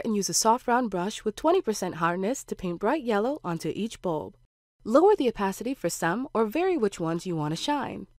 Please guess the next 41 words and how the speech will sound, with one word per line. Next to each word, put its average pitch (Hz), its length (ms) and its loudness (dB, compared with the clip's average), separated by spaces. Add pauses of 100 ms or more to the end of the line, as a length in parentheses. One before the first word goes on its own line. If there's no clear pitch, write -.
(220)
Set 240 320 0
this 339 300 0
layer 208 240 -2
to 202 160 -8
linear 156 400 -6
dodge, 175 500 -6 (220)
then 349 240 6
create 277 280 2
a 220 60 0
new 208 160 2
layer 185 300 0
set 180 220 -4
to - 80 -10
pin 330 280 0
light 202 260 -2
to 190 100 -4
help 165 200 -2
illuminate 254 480 0
them 285 180 -2
even 190 280 -2
more. 175 380 -4 (520)
Finish 415 260 8
the 240 140 8
wall 214 180 10
with 226 140 4
a - 20 2
few 202 240 -2
lens 196 300 0
flares 226 500 2
and 294 140 4
don't 392 200 2
forget 208 240 0
to - 120 -6
add 170 160 0
your 165 100 -2
subject 202 640 -2
completely 285 500 2
backlit 185 500 -2
for - 160 -6
more 160 220 -2
intensity. 190 720 -4